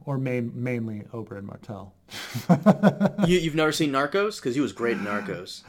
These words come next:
Speaker 1: I've not seen Narcos. That
Speaker 2: Ah.
Speaker 1: is great. Yeah.
Speaker 2: Watch Narcos, bro. He's, he's pretty, he's pretty fantastic in Narcos.
Speaker 1: Yeah.
Speaker 2: And I, and I, and I gotta say, um, would you rather have them,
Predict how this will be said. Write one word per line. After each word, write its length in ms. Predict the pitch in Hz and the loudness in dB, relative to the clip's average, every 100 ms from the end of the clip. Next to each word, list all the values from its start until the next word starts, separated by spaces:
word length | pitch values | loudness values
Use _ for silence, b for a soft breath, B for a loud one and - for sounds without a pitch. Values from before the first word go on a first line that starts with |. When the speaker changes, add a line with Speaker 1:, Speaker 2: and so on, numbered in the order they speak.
| 151 | 0
Speaker 1:
I've 240 | 170 185 151 | 6 6 6
not 280 | 165 196 165 | 2 0 0
seen 260 | 190 185 | 4 4
Narcos. 380 | 147 107 - 110 | 4 -6 -8 -8
That 80 | 113 | -2
Speaker 2:
Ah. 480 | 113 156 123 95 92 | 0 2 2 0 -2
Speaker 1:
is 60 | |
great. 300 | 120 113 98 - - | -4 -6 -8 -14 -12
Yeah. 240 | 117 107 107 | -10 -10 -8
Speaker 2:
Watch 220 | 120 117 117 | -2 -2 0
Narcos, 400 | 104 92 98 - | -4 -4 -8 -6
bro. 160 | 87 | -6
He's, 200 | 95 95 | -6 -8
he's 180 | 131 127 | -8 -6
pretty, 240 | - 147 | -2 -2
he's 200 | 117 123 | -2 -8
pretty 180 | - 139 | -4 -2
fantastic 540 | 120 104 104 95 - 90 | -2 -6 -6 -8 -10 -12
in 80 | |
Narcos. 500 | 90 90 - 71 - - B 123 | -10 -10 -10 -14 -16 -18 B -10
Speaker 1:
Yeah. 40 | |
Speaker 2:
And 100 | 117 | -2
I, 100 | 165 - | -2 2
and 100 | 165 | 0
I, 40 | |
and 120 | 160 175 | 2 2
I 80 | |
gotta 180 | 190 202 | 2 0
say, 400 | - 175 156 123 | 0 2 4 2
um, 400 | - 127 120 117 _ B B | 2 0 -2 -4 _ B B
would 180 | 190 - | 0 4
you 100 | 294 | 0
rather 480 | 190 175 202 214 185 | 0 -2 2 4 4
have 200 | 165 135 | 2 -2
them, 380 | 143 139 139 | -2 -2 -4